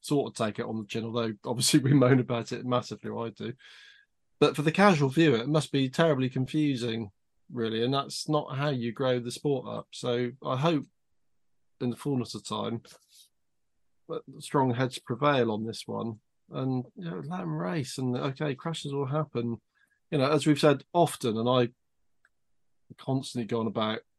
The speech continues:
if it's ridiculously, I mean, I don't think what Bastianini did on Sunday was reckless. He just kind of, for whatever reason, maybe his whole shot device, I mean, he's been given a penalty. We don't even know if it was a whole shot device. The, I mean, if it was, I mean,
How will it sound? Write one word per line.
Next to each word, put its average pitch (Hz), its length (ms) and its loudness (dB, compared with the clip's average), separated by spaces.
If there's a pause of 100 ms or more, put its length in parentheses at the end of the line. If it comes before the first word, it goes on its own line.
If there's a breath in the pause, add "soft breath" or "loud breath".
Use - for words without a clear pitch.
(500)
if 160 120 4
it's 165 220 4
ridiculously, 131 760 2
I - 80 8
mean, 196 120 10
I 214 60 12
don't 240 160 12
think 202 140 8
what 180 160 0
Bastianini 156 580 4
did 131 120 2
on 120 300 4 (280)
Sunday 113 360 0
was 120 180 -2 (160)
reckless. 120 840 -4
He 143 100 -6
just 143 320 -6
kind 147 200 2
of, 123 100 0
for - 140 -6
whatever 131 360 2
reason, 127 240 4
maybe 139 260 6
his 131 140 2
whole 131 160 2
shot 135 240 -4
device, 131 440 0 (480 soft breath)
I - 60 -2
mean, 170 40 8
he's 156 100 8
been 208 120 6
given 208 200 8
a 165 40 2
penalty. 190 360 6
We 139 120 8
don't 139 240 6
even 123 180 4
know 123 100 8
if 123 100 4
it 156 60 -2
was 202 160 4
a 226 60 4
whole 202 180 6
shot 131 240 -2
device. 120 480 -2
The, 156 180 0
I 151 40 0
mean, 151 160 4
if 139 100 -2
it 143 80 -6
was, 131 380 4
I 151 40 0
mean, 151 280 6